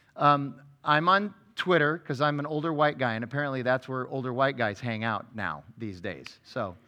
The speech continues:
I was told that by all my students at Paradise Valley Community Church, so, uh, or Paradise Valley Community College. Anyway, that's where old white guys hang out. So, um, uh, me and my six and a half followers. So, um,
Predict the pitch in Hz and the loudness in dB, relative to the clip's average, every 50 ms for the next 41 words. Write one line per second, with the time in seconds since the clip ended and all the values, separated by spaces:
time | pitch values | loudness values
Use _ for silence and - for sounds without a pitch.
0 | _ _ _ - 123 131 135 131 - - 165 175 170 151 151 139 127 131 131 131 | _ _ _ -2 -2 -2 -2 -4 -4 0 0 2 4 6 6 6 6 4 2 2
1 | 135 135 135 127 120 - - 139 131 120 110 - - - 120 127 127 123 123 113 | 2 0 -2 -6 -8 -8 -8 -6 -6 -6 -8 -10 -10 -6 -4 -2 0 0 -2 -2
2 | 98 120 117 110 110 101 101 - 113 110 104 98 98 98 90 - _ - - - | -2 -2 0 0 0 -2 -6 -10 -10 -10 -10 -8 -10 -10 -12 -14 _ -20 -20 -20
3 | _ _ _ - - 131 117 101 - - - - 113 104 92 90 90 _ _ _ | _ _ _ -12 -8 -6 -6 -6 -8 -12 -12 -8 -6 -6 -6 -8 -12 _ _ _
4 | _ _ _ _ _ - 165 147 139 - 135 123 117 - 143 151 147 147 147 131 | _ _ _ _ _ 2 4 4 4 4 2 -4 -4 2 4 4 4 4 2 0
5 | 120 107 131 135 123 117 - - 135 135 120 117 104 - - 123 117 107 98 90 | 0 0 0 2 0 0 -2 -6 -6 -6 -4 -6 -6 -2 0 0 0 0 -4 -6
6 | 87 101 98 - 165 151 131 123 135 135 131 - 147 147 131 127 - - 127 120 | -10 -8 -4 -2 0 0 2 2 2 0 0 -4 -6 -4 -4 -4 -4 -4 -6 -2
7 | 110 117 113 113 113 110 101 101 - 117 110 107 104 95 - - 151 156 143 135 | 0 0 0 0 -2 -6 -6 -6 -8 -8 -6 -4 -6 -6 -4 0 2 2 2 0
8 | - - - - - - - - - 147 143 139 139 135 127 120 113 - - _ | -4 -18 -20 -20 -20 -20 -10 0 4 6 6 6 6 2 -2 -6 -10 -14 -20 _
9 | _ _ _ _ _ _ _ _ _ _ _ _ - - - _ - - 139 139 | _ _ _ _ _ _ _ _ _ _ _ _ -20 -20 -20 _ -2 2 2 2
10 | - - 143 160 175 175 175 165 156 147 139 131 123 117 - - 160 - - 156 | 2 0 0 0 2 2 2 2 0 0 0 0 -2 -4 -4 -4 -6 -4 -4 -4
11 | 139 127 135 131 120 - 143 135 131 127 123 110 101 101 - - 160 147 139 143 | -2 0 0 0 0 0 0 0 0 0 -2 -4 -6 -8 -4 0 2 2 2 2
12 | 147 - 165 147 139 139 | -2 0 2 2 2 0